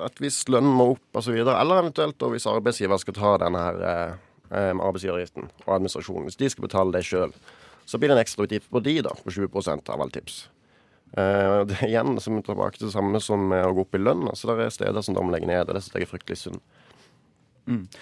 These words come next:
Speaker 2: Men vil ikke dette skje at det er arbeidstakerne som vil bli trukket, eh, på denne avgiften på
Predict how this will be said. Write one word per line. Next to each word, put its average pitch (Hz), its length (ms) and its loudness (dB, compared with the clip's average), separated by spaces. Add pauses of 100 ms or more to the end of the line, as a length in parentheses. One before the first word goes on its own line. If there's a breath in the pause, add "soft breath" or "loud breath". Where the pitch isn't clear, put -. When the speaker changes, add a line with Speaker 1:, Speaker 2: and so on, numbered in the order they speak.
(260 loud breath)
Speaker 2:
Men 139 240 4
vil 120 220 4
ikke 131 220 4 (200)
dette 120 240 -2
skje 98 240 0
at 85 220 0
det 98 100 4
er 85 320 4
arbeidstakerne 92 960 -2
som 120 160 -4
vil 117 80 0
bli 113 160 -4
trukket, 123 320 -6 (160)
eh, 117 240 0
på - 140 -8
denne 117 180 0
avgiften 107 400 -2
på 117 220 -2